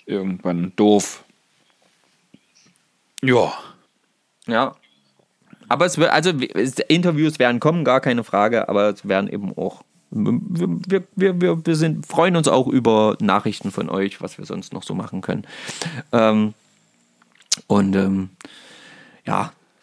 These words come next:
Speaker 2: vor allen Dingen freuen wir uns, äh, darüber, dass ihr eu-, unsere, äh, Folgen hier so regelmäßig hört und, äh, teilt und das ist einfach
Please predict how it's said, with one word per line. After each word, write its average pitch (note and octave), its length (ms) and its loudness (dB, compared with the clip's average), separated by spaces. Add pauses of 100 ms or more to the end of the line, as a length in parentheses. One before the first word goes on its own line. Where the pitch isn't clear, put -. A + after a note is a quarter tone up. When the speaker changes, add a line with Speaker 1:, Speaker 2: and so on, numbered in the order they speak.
(540)
Speaker 2:
vor - 160 2
allen A2 180 2
Dingen B2+ 260 2
freuen A2 360 2
wir A2 140 2
uns, G#2 280 -2
äh, G2+ 220 0
darüber, G2+ 400 -4
dass G2 220 -6
ihr - 300 -8 (120)
eu-, G#2+ 240 0
unsere, A2 640 0 (320)
äh, G#2 240 2
Folgen A#2 440 2
hier G2+ 200 0
so G#2 80 2
regelmäßig G#2 640 0
hört G2+ 360 0
und, G2 340 -4
äh, F#2+ 180 -2
teilt G2 440 -4
und F#2+ 360 -8 (120)
das - 160 -18
ist - 100 -14
einfach - 240 -10